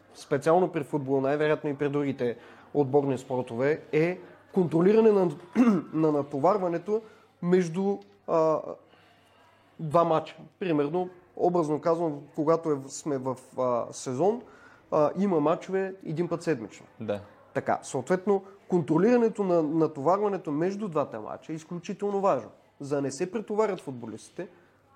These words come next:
Speaker 1: да имат сили да си изиграят мача, нали, но все пак да не стоят и да почиват една седмица, защото тогава пък,
Speaker 2: Да,
Speaker 1: нали,
Speaker 2: не е
Speaker 1: не е,
Speaker 2: окей.
Speaker 1: не е добре. Тогава, като излезнат на мача, ще им свършат силичките бързо.
Speaker 2: Да.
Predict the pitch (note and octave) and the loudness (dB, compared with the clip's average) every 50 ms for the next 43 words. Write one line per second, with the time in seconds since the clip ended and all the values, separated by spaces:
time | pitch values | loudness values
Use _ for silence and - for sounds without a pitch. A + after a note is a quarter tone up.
0 | _ _ - - B2+ C#3 C3 D3 F3 F3+ F#3 - - G3+ G#3 G#3 F3+ G3 G3 - | _ _ -10 -2 0 2 2 4 2 2 0 0 -2 -2 0 0 -2 -4 -6 -6
1 | F3 D#3+ D3+ D3+ D3+ E3+ F#3+ G#3 G#3 G#3 F3+ C#3 A#2+ - - D3 - - - - | -8 -6 -2 0 2 4 2 2 2 0 -2 -2 -2 -4 -10 -12 -14 -14 -20 -20
2 | - - C3+ C3 A#2 A2+ B2+ - - - _ - - D3+ D3 C#3+ - F3+ F3+ F#3 | -12 -8 -6 -6 -6 -6 -8 -10 -14 -20 _ -4 0 0 0 2 2 0 2 2
3 | G#3 F#3+ E3+ F#3 F3+ E3 D#3 D3 - - - D3 D3 C#3+ D3 D#3+ D3 D#3 D#3 - | -2 0 0 -2 0 0 -2 -2 -4 -4 -4 -2 -2 -2 -4 -8 -8 -8 -8 -8
4 | D#3 - - G3 F#3+ F#3 F#3 C#3+ C3 B2+ A#2+ - - A#2+ A#2 A#2 A2+ - D3+ C#3 | -10 -6 -2 -2 -2 0 0 -2 -2 -4 -6 -6 -6 -6 -6 -6 -8 -10 -12 -8
5 | - D3+ C#3 - - C#3 - D3+ C3+ C3+ C3 B2+ A#2+ - - D3 - - - - | -8 -8 -8 -8 -10 -6 -4 0 2 4 4 2 2 0 -4 -6 -6 -8 -20 -20
6 | - - - - - - A#2 G#2+ A#2+ B2+ B2+ E3 D3+ C#3 - - - C#3+ D3+ D3+ | -20 -20 -20 -20 -14 -10 -2 4 6 8 8 8 4 2 -2 -6 -4 0 4 6
7 | - - C3+ C#3+ C#3+ D3+ C3+ - D3+ D3+ D3 D3 D3+ D3 F3+ F3 F3+ G3 F#3+ D#3+ | 8 8 8 8 8 6 4 6 6 6 6 6 6 4 4 4 4 4 4 2
8 | - C#3+ C#3 D#3 D#3+ D#3 C3 - D#3 D3 C3+ D#3 F3+ F#3 F3 F3+ D3+ - C#3+ C3 | 2 0 0 0 0 0 -4 -6 -6 -4 0 0 0 0 0 -2 -2 -2 -2 -2
9 | B2+ C3 C3+ C3+ - D#3+ D3 - E3 D#3 D3+ - D3+ C#3+ C#3 - D3 C#3 - - | 0 0 -2 -2 -4 -8 -8 -6 -6 -6 -6 -6 -8 -8 -6 -8 -10 -8 -6 -6
10 | C3 A#2+ A#2 - - D3+ - E3 D#3+ G3 G#3 F3 C3+ A2+ G2+ F#2+ - - G2 G2 | -6 -6 -8 -10 -12 -6 -4 0 2 4 4 4 2 -4 -10 -10 -6 -4 -4 -4
11 | F#2+ | -6